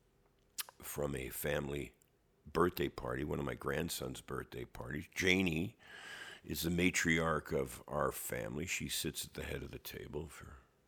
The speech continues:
Christmas and Easter, Thanksgiving, Christmas, and she's not, it's not a family event without her. I'm driving her home, and I said, "Janie, you know, I found out a little while ago that Mom and Dad weren't my mom and dad, and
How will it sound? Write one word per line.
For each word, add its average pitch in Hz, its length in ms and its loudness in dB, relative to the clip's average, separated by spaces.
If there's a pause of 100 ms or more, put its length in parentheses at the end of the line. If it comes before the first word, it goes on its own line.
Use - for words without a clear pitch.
(140)
Christmas - 500 -10
and 67 140 -6
Easter, 65 480 -6 (1900)
Thanksgiving, 67 680 -2
Christmas, 64 680 -6
and 65 240 -8 (580)
she's - 540 -2 (340)
not, 90 300 6
it's - 140 2
not 101 120 10
a 90 60 2
family 80 380 4
event 73 300 -2
without 76 320 4
her. 80 100 6
I'm 78 100 4
driving 78 340 6
her 71 120 2
home, 73 240 0
and 71 100 2
I 67 60 0
said, 71 200 -4
"Janie, 73 340 0
you 69 80 -2
know, 71 120 0
I 69 60 -2
found 71 360 -2
out 71 220 0 (500)
a - 20 -6
little 76 200 0
while 78 320 4
ago 65 240 0
that 65 140 -4
Mom 73 220 0
and 67 120 -4
Dad 78 340 2
weren't 65 240 -2
my 65 140 -6
mom 67 260 -6
and 67 160 -6
dad, 85 440 2
and 64 200 -6